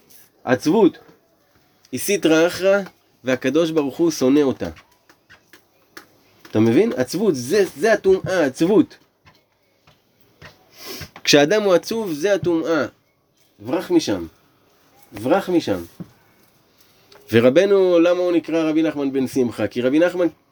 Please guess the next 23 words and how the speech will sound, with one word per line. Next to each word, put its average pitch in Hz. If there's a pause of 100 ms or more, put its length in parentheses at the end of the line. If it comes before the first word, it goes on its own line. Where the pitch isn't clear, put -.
(220)
כל 254
הדיבורים 214
שלו, 147
תמיד 196
על 170
שמחה, 175
שמחה, 170
שמחה, 165
שמחה. 165 (920)
יש 143
דיבור 151
שאומר 156
שכל -
העולם 156
כולו 156
גשר 151
צר 151
מאוד, 143
והכלל 147
והעיקר 143
שלא 143
יתפחד 131
כלל. 113